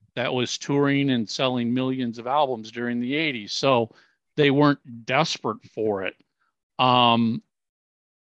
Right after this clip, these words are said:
so, uh, yeah, I think, I think everybody at some point is always like, "Oh, yeah, a reunion could be possible." I mean,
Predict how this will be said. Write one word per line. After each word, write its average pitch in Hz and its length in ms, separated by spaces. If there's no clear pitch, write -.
so, 151 500
uh, 247 60
yeah, 226 360
I 170 140
think, 196 340
I 170 140
think 180 380
everybody 165 580
at 120 100
some 165 360
point 135 340
is 123 180
always 131 380
like, 123 220
"Oh, 302 160
yeah, 180 240
a 120 40
reunion 135 440
could 120 160
be 123 100
possible." 143 580
I 113 60
mean, 123 240